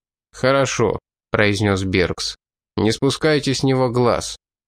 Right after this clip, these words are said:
Алекс очень хитрый и опасный противник". "Я так и приказал", вымолвил майор. Ил устроился в кресле, положил ноги на стол и глотнул немного вина. Пару минут тосконец смотрел на тёмное окно комнаты,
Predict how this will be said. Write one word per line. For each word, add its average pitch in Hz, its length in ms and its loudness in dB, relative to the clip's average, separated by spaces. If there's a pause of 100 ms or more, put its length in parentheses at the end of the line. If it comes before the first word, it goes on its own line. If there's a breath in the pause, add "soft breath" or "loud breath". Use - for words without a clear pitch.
Алекс 120 480 0
очень 120 320 0
хитрый 123 440 -2
и - 120 -2
опасный 120 540 0
противник". 90 680 0 (500)
"Я 113 320 0
так 175 240 -2
и 190 40 -4
приказал", 135 640 -2 (360)
вымолвил 104 560 0
майор. 95 460 0 (760)
Ил 190 260 0
устроился 131 680 0
в - 100 -6
кресле, 143 560 -2 (240)
положил 135 420 2
ноги 143 340 0
на 120 180 2
стол 160 420 -4
и 139 100 -2
глотнул 123 480 0
немного 107 500 0
вина. 98 420 2 (680)
Пару 165 300 0
минут 151 480 0
тосконец 170 580 -2
смотрел 135 460 -2
на 127 160 0
тёмное 120 480 0
окно 107 460 -2
комнаты, 139 560 -2